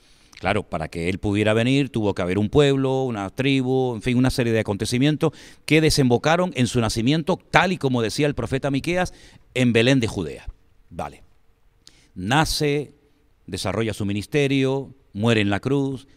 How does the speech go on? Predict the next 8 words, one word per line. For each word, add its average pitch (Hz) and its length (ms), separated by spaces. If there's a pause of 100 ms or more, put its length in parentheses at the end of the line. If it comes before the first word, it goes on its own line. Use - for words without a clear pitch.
resucita 127 760
al 120 120
tercer 113 340
día, 131 480 (160)
asciende 131 480
a - 20
los 110 140
cielos, 147 400